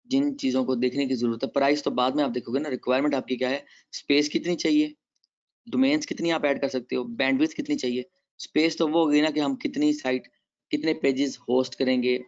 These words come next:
उनके हिसाब से file का जो साइज होगा, फिर user जो आएगा उसका,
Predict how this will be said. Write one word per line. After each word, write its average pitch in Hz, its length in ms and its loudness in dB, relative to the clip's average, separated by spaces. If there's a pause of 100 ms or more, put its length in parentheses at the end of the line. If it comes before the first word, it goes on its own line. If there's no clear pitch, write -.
उनके 135 220 0
हिसाब 127 280 0
से 127 140 -4
file 127 280 2
का 127 100 -2
जो 123 120 0
साइज 123 300 2
होगा, 120 380 -2 (360)
फिर 123 80 -2
user 131 440 4
जो 127 260 0
आएगा 123 540 0
उसका, - 560 -2